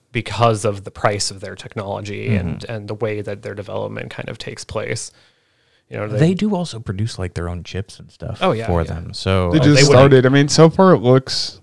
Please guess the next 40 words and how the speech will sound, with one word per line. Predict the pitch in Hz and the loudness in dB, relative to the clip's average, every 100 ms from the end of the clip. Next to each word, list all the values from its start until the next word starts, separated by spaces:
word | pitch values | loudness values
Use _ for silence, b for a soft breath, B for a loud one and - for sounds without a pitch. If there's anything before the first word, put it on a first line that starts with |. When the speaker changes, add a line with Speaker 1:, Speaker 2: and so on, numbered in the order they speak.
| _ | _
Speaker 3:
they | 127 | 0
look | 131 151 | 4 6
all | 127 117 | 6 6
right, | 123 127 110 | 6 4 4
but | 113 139 _ _ _ | 0 0 _ _ _
I'm | - | 4
Speaker 2:
Well, | 170 | 6
Speaker 3:
not | |
gonna | 151 156 | 8 6
hold | 160 | 8
Speaker 2:
no, | 160 | 6
Speaker 3:
my | |
Speaker 2:
for | 120 113 | 6 4
their | 123 | 4
Speaker 3:
breath. | - | 2
Speaker 2:
phones, | - 165 139 104 | 0 0 0 -2
they've | 110 120 | -2 0
been | 120 98 | 0 0
producing | 107 98 95 92 | -2 -2 -2 -2
their | 90 | -2
own | 92 87 85 | -2 -4 -8
phone | - 101 | -2 2
Speaker 3:
Yeah. | 135 | 2
Speaker 2:
chips | 95 82 - | 2 -2 -4
for | - 90 82 78 | -8 -6 -6 -8
Speaker 1:
For | - | -12
a | - | -14
while. | - 67 98 | -8 -6 -2
Speaker 2:
years. | 117 110 92 80 87 - _ _ _ | 0 0 -2 -6 -10 -14 _ _ _
Speaker 3:
Yeah, | 131 135 | 0 0
but | 117 | 4
they | 135 147 | 4 4
leased | 131 139 160 127 - - | 2 0 0 -2 -8 -12
some | - 135 120 | -4 -4 -2
of | |
that | 113 90 | -2 -2
technology, | 120 - 117 113 98 101 | -4 -4 -4 -4 -6 -8
though, | 95 104 135 _ _ _ _ _ _ _ | -10 -10 -12 _ _ _ _ _ _ _
from | _ - 131 123 113 107 - 131 | _ -4 0 0 0 -10 -12 -10
Intel. | 120 135 98 135 | -8 -6 -6 -8